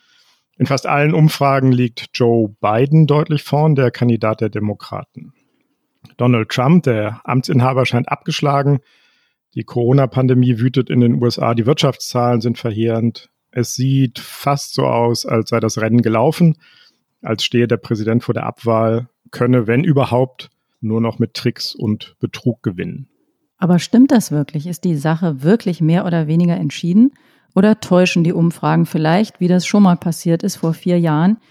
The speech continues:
Speaker 2: als niemand damit gerechnet hat, Trump könnte wirklich Präsident werden?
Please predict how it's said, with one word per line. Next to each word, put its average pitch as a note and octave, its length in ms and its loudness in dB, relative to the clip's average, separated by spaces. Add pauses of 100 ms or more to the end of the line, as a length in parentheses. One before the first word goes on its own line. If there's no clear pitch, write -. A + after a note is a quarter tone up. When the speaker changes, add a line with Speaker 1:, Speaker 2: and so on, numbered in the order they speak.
(220)
Speaker 2:
als - 260 -4
niemand F3+ 340 6
damit D3 220 0
gerechnet D#3+ 460 0
hat, F3+ 160 -2
Trump D#3+ 300 0
könnte F3 360 0
wirklich D#3+ 320 -6
Präsident D#3 560 -2
werden? C3 380 -6